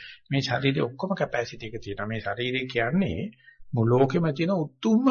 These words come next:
වස්තුව. අපිට මේ පොඩි පරාසයක තියාගෙන අපි මේ අපේ සංස්කෘතිය කියන, අපේ ආගම කියන, අපේ රුචි අරුචිකම් තියාගෙන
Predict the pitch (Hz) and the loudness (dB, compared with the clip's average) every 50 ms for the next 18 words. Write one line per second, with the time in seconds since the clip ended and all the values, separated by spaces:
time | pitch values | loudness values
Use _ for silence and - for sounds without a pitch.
0 | 247 214 180 156 - - - - - - 87 - - - - 139 131 - 147 - | 8 8 8 6 4 2 0 2 2 2 0 -4 -10 -10 -8 -8 -6 -6 -6 -4
1 | - 131 127 131 151 139 - 131 127 127 143 151 151 165 180 190 - 170 151 143 | -4 -2 0 0 0 0 -2 -4 -4 -4 -4 -2 0 0 0 0 2 2 2 4
2 | 143 147 143 - 151 139 143 139 - 147 131 123 127 139 151 160 151 139 135 135 | 4 4 4 2 0 0 0 0 0 2 2 2 0 -2 -2 -2 -2 -2 -2 -4
3 | 131 143 156 147 135 139 143 139 135 135 139 139 127 - - 143 131 - 131 123 | -4 -4 -4 -4 -2 -2 -2 -2 -2 -2 -4 -6 -6 -6 -8 -8 -6 -6 -8 -8
4 | 127 135 123 117 123 139 139 - - 147 135 139 135 127 127 135 135 135 131 135 | -4 -4 -4 -2 0 0 -2 0 0 0 0 2 2 2 2 0 0 -2 -4 -4
5 | - 139 120 117 131 139 139 139 143 151 143 143 156 139 139 - 147 127 123 - | -4 -4 -4 -2 -2 -4 -4 -2 0 0 0 2 0 -2 0 0 0 -2 -2 -2
6 | - - 143 139 135 139 135 156 - 123 - - 85 82 | -2 -2 -2 -2 -2 -2 -2 0 0 0 0 -2 -6 -10